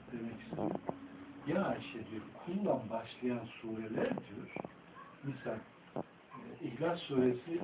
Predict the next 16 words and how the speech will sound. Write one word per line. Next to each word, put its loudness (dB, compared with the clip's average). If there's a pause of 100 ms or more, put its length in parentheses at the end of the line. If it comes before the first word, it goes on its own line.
(100)
üçte -2
birine, 0 (300)
Kafirun 0 (260)
dörtte 0
birine, -2 (560)
Felak, 4 (260)
Nas, 4 (640)
onlar 6
diyor 2
altıda 4
birine 0
nedir? 2 (300)
Denktir. 2 (200)
Sen 0
bunları 4
okumaktan -4